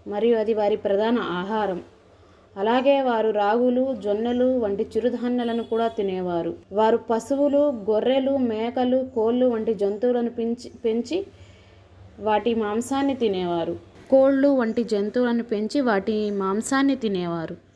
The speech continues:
నదులు, సముద్రాల నుండి చేపలను కూడా ఆహారంగా తీసుకునేవారు. వారు వివిధ రకాల పండ్లు, కూరగాయలను కూడా పండించి తినేవారు. ఉదాహరణకు అరటి,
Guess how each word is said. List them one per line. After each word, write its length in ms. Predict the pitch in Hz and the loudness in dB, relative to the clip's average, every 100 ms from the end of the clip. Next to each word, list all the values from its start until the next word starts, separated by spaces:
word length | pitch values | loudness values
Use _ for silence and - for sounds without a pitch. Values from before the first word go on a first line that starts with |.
| - - - - - 208 | -20 -20 -20 -20 -10 0
నదులు, 460 | 220 220 285 294 294 294 | 4 6 6 4 2 0
సముద్రాల 500 | 226 220 233 254 254 | -2 0 0 2 2
నుండి 320 | 240 233 233 240 240 | 0 0 0 -2 -2
చేపలను 440 | 220 214 233 233 | -4 -2 0 0
కూడా 240 | 233 220 208 196 | 0 -2 0 0
ఆహారంగా 480 | 196 214 208 214 214 208 | -2 -2 -2 -2 -2 -2
తీసుకునేవారు. 720 | 196 - 180 175 175 165 180 - - - - - | -4 -4 -4 -4 -6 -8 -10 -14 -20 -20 -20 0
వారు 220 | 220 240 | 2 4
వివిధ 300 | 247 233 233 | 4 2 2
రకాల 420 | 220 208 - 262 262 | 0 -2 -2 0 0
పండ్లు, 480 | 233 214 220 247 254 254 - | -2 -2 0 2 0 -2 -6
కూరగాయలను 720 | 220 233 240 226 220 220 214 | -2 0 0 0 0 -2 -4
కూడా 280 | 202 214 226 | -4 -2 -2
పండించి 520 | 226 190 190 208 214 | -2 -2 -2 -2 -4
తినేవారు. 600 | 208 180 175 170 170 175 - - - - | -4 -4 -4 -4 -6 -8 -12 -20 -16 -6
ఉదాహరణకు 680 | 208 240 247 247 233 233 220 | 2 4 4 0 0 0 -2
అరటి, 400 | 202 226 277 | -2 -2 0